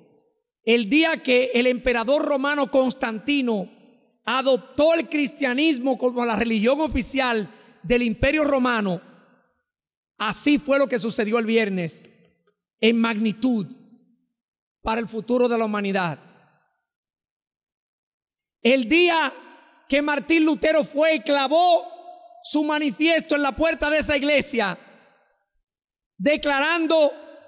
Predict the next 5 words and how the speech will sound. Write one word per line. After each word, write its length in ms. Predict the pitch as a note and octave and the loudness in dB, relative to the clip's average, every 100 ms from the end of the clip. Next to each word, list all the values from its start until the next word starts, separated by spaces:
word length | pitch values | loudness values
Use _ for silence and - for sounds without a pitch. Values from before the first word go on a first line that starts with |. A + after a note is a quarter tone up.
| - - _ _ _ _ _ _ _ _ _ _ | -20 -20 _ _ _ _ _ _ _ _ _ _
su 340 | - F#4+ F#4+ | 0 2 2
protesta 720 | E4+ E4 D#4 F4+ F4 - D4+ C#4+ | 2 0 0 0 0 -2 -2 -2
ante 200 | C#4+ C#4+ | -2 -2
el 80 | |
Vaticano 680 | C#4+ C#4+ C#4+ D4+ C#4 B3+ A3 | -2 -2 -4 -2 -2 -2 -4